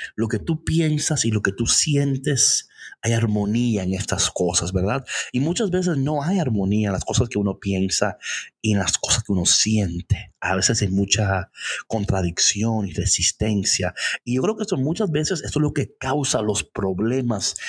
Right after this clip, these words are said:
en la comunicación, ¿verdad? Pero no obstante, debemos de anhelar lo que Dios anhela. Debemos querer lo que Dios quiere. Debemos soñar lo que Dios sueña.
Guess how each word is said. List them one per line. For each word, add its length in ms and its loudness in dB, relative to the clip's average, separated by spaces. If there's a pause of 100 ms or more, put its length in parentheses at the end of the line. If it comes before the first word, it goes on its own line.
(160)
en 160 0
la 220 -2
comunicación, 1300 0
¿verdad? 420 0 (1800)
Pero 200 0
no 240 0
obstante, 840 -2 (1400)
debemos 1120 0
de 320 2
anhelar 1000 2
lo 220 -2
que 160 -2
Dios 340 -2
anhela. 520 -4 (840)
Debemos 440 0
querer 300 0
lo 100 2
que 100 -2
Dios 240 -2
quiere. 420 -4
Debemos 340 0
soñar 380 2
lo 140 0
que 80 -2
Dios 180 0
sueña. 460 -2